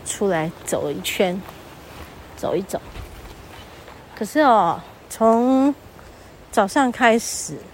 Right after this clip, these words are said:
诶，昨天晚上开始，就感觉到，哦，风很强诶。以前这，过去这一个月，那个风也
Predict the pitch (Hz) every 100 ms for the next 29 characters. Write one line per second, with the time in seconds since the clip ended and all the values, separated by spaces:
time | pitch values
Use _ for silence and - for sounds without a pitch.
0 | - - - - 247 349 - - 247 339
1 | 202 190 196 185 - - - - - -
2 | - - - - - - - - - -
3 | - - - - 240 180 165 190 220 202
4 | 254 330 311 - - 302 294 254 196 -
5 | - 233 196 208 220 208 170 - - -
6 | - - - - - - - - - -
7 | 226 196 - 233 277 311 349 - - -
8 | - - - - - - 359 285 254 240
9 | 233 233 233 - 262 - 294 233 294 233
10 | 190 185 214 233 214 220 214 175 - -
11 | 190 269 233 269 262 269 262 196 156